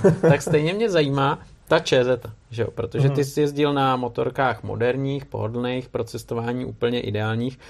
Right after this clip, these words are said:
Speaker 2: a teď najednou Č Z. Č Z, stará Č Z, která už, eh, dá se říct, to měla za sebou,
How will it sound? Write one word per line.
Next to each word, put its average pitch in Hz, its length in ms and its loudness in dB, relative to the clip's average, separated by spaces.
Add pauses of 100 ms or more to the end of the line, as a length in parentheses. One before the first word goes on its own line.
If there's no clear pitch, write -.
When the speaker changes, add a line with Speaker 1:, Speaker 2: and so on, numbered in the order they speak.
(160)
Speaker 2:
a 117 80 -4
teď 117 180 0
najednou 127 520 -2 (400)
Č 110 220 -2
Z. 113 160 -2 (320)
Č 120 180 -2
Z, 120 280 -2
stará 131 400 -2
Č 120 220 0
Z, 120 300 -2
která 113 300 -2
už, 113 220 -6
eh, 120 180 -2
dá 110 160 -2
se 117 160 -8
říct, 113 260 -8
to 117 100 -6
měla 113 280 -2
za 104 100 -8
sebou, 127 440 0